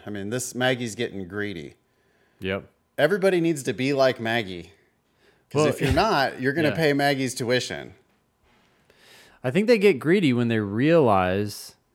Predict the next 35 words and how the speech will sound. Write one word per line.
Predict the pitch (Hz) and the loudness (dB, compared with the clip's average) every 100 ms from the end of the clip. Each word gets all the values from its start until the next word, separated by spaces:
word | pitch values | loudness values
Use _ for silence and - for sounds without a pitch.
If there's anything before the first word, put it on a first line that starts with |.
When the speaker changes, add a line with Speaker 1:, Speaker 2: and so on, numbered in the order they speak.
| - | -8
Speaker 2:
that | 107 - | -8 -4
there | 104 | -2
are | 98 | -2
actual | 71 107 110 - 104 | -2 -4 -4 -10 -10
dollars | 85 98 110 85 73 82 - - _ _ _ _ _ _ _ - | -6 -4 -2 -4 -6 -10 -14 -20 _ _ _ _ _ _ _ -16
associated | 95 - 110 110 - 87 80 78 80 - _ - | -12 -4 -4 -4 -6 -6 -6 -10 -12 -18 _ -16
with | 90 92 | -10 -10
those | - 85 82 | -8 -10 -10
additional | 78 80 - 71 | -14 -16 -16 -18
points. | - 69 - - _ _ - | -16 -18 -20 -20 _ _ -8
When | 107 | -4
you, | 113 110 - | -2 -4 -4
when | 127 | -2
you | 127 117 | -2 -2
really | 107 123 165 170 | -4 0 2 2
see | 151 - - 131 127 | -2 -6 -6 -4 -2
the | 104 | -4
game | 98 107 104 98 | -6 -6 -6 -8
that's | 87 - | -10 -12
being | 90 85 | -10 -10
played | - 101 101 92 | -10 -8 -6 -8
here, | 87 78 76 - - _ - | -10 -10 -10 -16 -20 _ -4
then | 127 | -2
it | 120 | -2
makes | 110 101 - - - | -4 -6 -10 -16 -14
perfect | - 131 95 87 | -4 -4 -4 -16
sense, | - 87 65 - - - | -12 -12 -14 -18 -20 -12
right? | 82 82 - _ - | -10 -10 -14 _ -12
Time, | 117 98 82 76 78 | -8 -6 -6 -10 -10
effort | 90 87 85 76 - _ _ _ _ _ | -10 -10 -12 -12 -16 _ _ _ _ _
to, | 101 82 73 _ | -10 -10 -10 _
to | 87 82 _ - | -16 -16 _ -18
increase | 87 - 92 - | -16 -14 -14 -14
that | 76 | -18
score. | 76 - 73 | -16 -16 -16